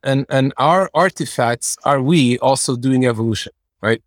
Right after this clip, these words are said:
And in evolution, the supreme rule of the universe is whatever works.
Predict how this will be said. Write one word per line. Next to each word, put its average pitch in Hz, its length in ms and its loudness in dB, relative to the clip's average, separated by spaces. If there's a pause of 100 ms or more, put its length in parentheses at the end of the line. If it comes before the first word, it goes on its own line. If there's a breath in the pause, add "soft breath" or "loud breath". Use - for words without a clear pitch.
(580)
And 160 160 4
in 170 140 4
evolution, 190 680 2
the 147 80 0
supreme 214 580 0
rule 175 240 4
of 143 120 0
the 143 100 2
universe 139 640 0
is 131 180 -2
whatever 151 420 2
works. - 640 -2